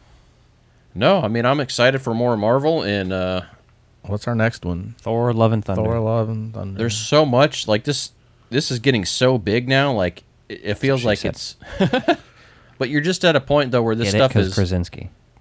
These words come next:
Speaker 1: Exactly. He can make it as big as he wants.
Speaker 2: So
Speaker 3: No,
Speaker 2: the
Speaker 3: I just meant 'cause in The Office,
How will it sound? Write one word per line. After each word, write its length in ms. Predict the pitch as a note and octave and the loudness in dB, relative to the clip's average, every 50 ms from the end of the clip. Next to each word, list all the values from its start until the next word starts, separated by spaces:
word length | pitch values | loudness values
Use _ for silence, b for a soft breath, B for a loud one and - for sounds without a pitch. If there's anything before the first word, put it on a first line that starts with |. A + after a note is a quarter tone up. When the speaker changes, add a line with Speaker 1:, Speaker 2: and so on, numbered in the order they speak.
| _ _ _ | _ _ _
Speaker 1:
Exactly. 480 | - - - C2+ C#2 C#2+ - - - D#2 | -20 -16 -12 -10 -10 -10 -10 -12 -12 -10
He 120 | G2 E2+ | -10 -8
can 120 | F2+ F2 F2 | -6 -6 -6
make 120 | D#2+ D#2 | -6 -8
it 60 | D2+ D2 | -10 -12
as 60 | D2 | -12
big 180 | D2+ D#2+ E2+ D#2+ | -10 -10 -8 -8
as 80 | D#2+ D#2 | -8 -10
he 60 | D2+ | -12
wants. 360 | D2 D#2 D2+ - - - - - - | -12 -14 -14 -16 -16 -18 -20 -20 -20
Speaker 2:
So 160 | - - A#2 | -12 -8 -6
Speaker 3:
No, 140 | G#2+ A2 A2 | -2 -2 0
Speaker 2:
the 60 | G2 F#2+ | 0 0
Speaker 3:
I 100 | F#2+ F#2+ | 0 0
just 220 | F#2+ F#2 - - | -2 -2 -2 0
meant 180 | G2 G2 - - | -2 -2 -2 -2
'cause 180 | F#2 F2 F2+ | -6 -6 -4
in 120 | F#2 F2+ F2+ | -4 -4 -4
The 40 | D2 | -4
Office, 540 | E2 F2 E2+ - - E2 - - - - | -6 -6 -8 -8 -10 -10 -10 -12 -18 -20